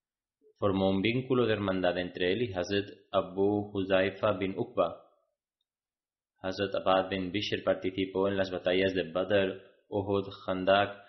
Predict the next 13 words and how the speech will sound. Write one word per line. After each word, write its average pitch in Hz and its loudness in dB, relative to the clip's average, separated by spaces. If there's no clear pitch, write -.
y 135 2
todas 127 4
las 113 2
demás 104 2
batallas 95 2
junto 95 -2
al 117 -2
santo 90 -4
profeta. 92 -2
Estaba 95 2
entre 101 -2
esos 101 -4
compañeros 98 0